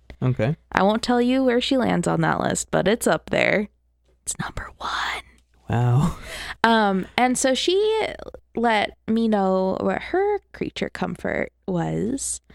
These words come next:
Speaker 2: And she said it was sitting up in bed reading a silly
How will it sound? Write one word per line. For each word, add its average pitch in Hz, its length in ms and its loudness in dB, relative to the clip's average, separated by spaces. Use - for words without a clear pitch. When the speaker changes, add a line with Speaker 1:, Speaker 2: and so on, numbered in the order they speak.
Speaker 2:
And 190 360 2
she 247 120 0
said 233 200 -2
it - 80 -2
was 190 160 0
sitting 262 400 0
up 220 180 -2
in 262 160 0
bed 190 460 -2
reading 220 540 0
a 185 120 0
silly 254 580 -2